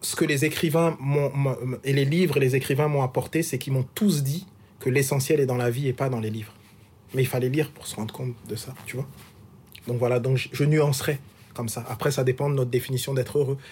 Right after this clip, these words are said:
Il y en a, le fait d'être triste tout le temps, pour eux, c'est, c'est une forme de joie. Donc, euh,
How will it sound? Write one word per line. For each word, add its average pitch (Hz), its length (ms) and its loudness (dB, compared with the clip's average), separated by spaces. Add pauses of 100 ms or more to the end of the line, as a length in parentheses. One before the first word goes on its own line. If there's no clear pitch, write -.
(140)
Il 135 60 -2
y - 20 0
en 123 120 2
a, 165 280 2
le 131 100 2
fait 139 160 2
d'être 135 220 2
triste - 260 -4
tout 139 60 -2
le 123 80 -2
temps, 165 240 0
pour 131 260 0
eux, - 60 2
c'est, 117 320 -2
c'est 120 200 -6
une 123 120 -2
forme 127 220 0
de 135 100 6
joie. 131 260 0 (400)
Donc, 107 280 -10
euh, - 40 -10